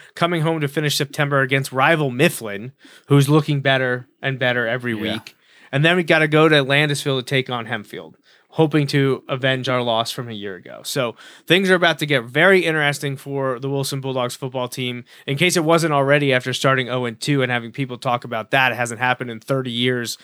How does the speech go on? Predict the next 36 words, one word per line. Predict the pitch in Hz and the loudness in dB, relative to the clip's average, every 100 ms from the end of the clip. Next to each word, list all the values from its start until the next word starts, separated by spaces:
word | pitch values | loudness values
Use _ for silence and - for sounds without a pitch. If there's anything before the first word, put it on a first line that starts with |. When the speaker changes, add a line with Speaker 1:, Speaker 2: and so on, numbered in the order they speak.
| - - | -20 -12
Speaker 1:
trying | - 165 170 | 0 2 4
to | 156 | 4
avoid | 139 135 139 139 - | 2 2 2 2 2
a | 131 117 | 2 2
oh | 151 147 | 4 6
and | 135 | 4
three | 139 139 | 2 -2
start | 131 139 127 | 0 0 0
for | 131 | -2
the | 120 | -8
first | 139 131 | -6 -4
time | 143 127 | -2 -4
since | 117 113 | -6 -8
nineteen | 123 120 117 | -8 -6 -10
sixty-five. | - 113 - 107 - 127 127 127 117 _ - - - _ - | -10 -10 -12 -12 -4 0 0 0 -4 _ -20 -20 -20 _ -12
Uh, | 101 98 90 - - | -10 -8 -10 -14 -20
the | 156 - 151 | -20 -4 2
Bulldogs | 139 180 170 156 | 6 8 6 4
are | 160 | 2
on | 160 | 4
their | 147 | 4
way | 139 147 | 4 4
to | 139 | 2
doing | 127 139 131 | 0 0 0
that, | 127 120 | -2 -4
but | 120 | -6
we | 123 | -6
will | 120 | -6
find | 113 - - 139 135 | -8 -6 0 2 4
out | 127 123 _ _ - - - | 2 0 _ _ -20 -20 -14
should | - - 165 | -2 2 4
they | 151 139 135 _ | 4 4 0 _
avoid | 190 135 147 139 131 - | -8 0 4 4 4 2
oh | 151 | 2
and | 131 | 2
three | - 135 139 123 | -2 0 0 0